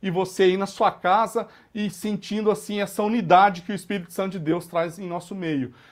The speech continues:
Mas não é só isso, porque nós queremos nos responsabilizar uns pelos outros. Isso é ser igreja, quando eu entendo que o meu papel, né, é me envolver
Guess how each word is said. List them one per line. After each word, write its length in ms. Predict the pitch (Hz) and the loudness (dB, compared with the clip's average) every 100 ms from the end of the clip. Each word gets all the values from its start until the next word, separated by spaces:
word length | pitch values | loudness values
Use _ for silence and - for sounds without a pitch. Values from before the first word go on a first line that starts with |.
| _ 147 | _ -4
Mas 260 | 151 170 | -2 -2
não 160 | 165 190 | -2 -4
é 60 | |
só 240 | 190 - 208 | -4 -4 -2
isso, 240 | 175 - | -2 -4
porque 260 | 170 165 175 | -6 -4 -4
nós 220 | 175 175 | -4 -4
queremos 360 | 180 175 180 180 | -4 -4 -4 -8
nos 120 | 180 | -6
responsabilizar 960 | 196 190 196 185 196 190 185 170 147 | -6 -4 -8 -4 -2 -2 -2 0 0
uns 140 | 175 170 | -2 -4
pelos 320 | 185 196 180 | -4 -4 -4
outros. 500 | 190 - - - _ _ _ _ _ _ _ _ _ - | -4 -6 -16 -20 _ _ _ _ _ _ _ _ _ -8
Isso 220 | 165 196 | -6 -6
é 20 | |
ser 140 | 185 190 | -4 -4
igreja, 500 | 165 147 135 127 - _ - | 0 -2 -2 -6 -12 _ -4
quando 180 | 160 170 | -2 0
eu 60 | |
entendo 340 | 165 170 170 165 | -2 -4 -4 -4
que 100 | 160 | -4
o 40 | |
meu 180 | 160 190 | -2 -2
papel, 600 | 185 165 175 180 147 - _ _ _ - | -4 -4 -2 0 0 -2 _ _ _ -10
né, 200 | 139 151 | -8 -6
é 100 | 175 | -4
me 140 | 156 175 | -4 -4
envolver 640 | 160 165 120 156 175 170 | -4 -6 -2 0 -2 -4